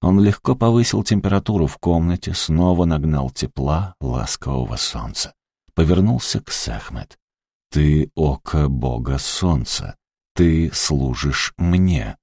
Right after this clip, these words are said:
Сехмет с опаской глянула в сторону замершего Анубиса, посмотрела на Амона,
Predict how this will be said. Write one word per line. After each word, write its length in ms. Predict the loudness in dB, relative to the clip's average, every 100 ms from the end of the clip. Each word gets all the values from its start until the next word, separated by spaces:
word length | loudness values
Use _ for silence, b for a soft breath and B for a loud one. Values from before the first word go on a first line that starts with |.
| _ _ -12
Сехмет 580 | -4 0 0 2 0 0
с 100 | -2
опаской 540 | 0 0 0 0 0
глянула 540 | 2 2 2 4 2 0
в 60 |
сторону 420 | -2 0 2 4 2
замершего 680 | 2 2 0 -2 -2 0 0
Анубиса, 760 | 2 4 2 2 -2 -2 -4
посмотрела 720 | -4 -2 0 -2 0 0 2 2
на 260 | 2 2
Амона, 500 | 2 0 -2 -2 -4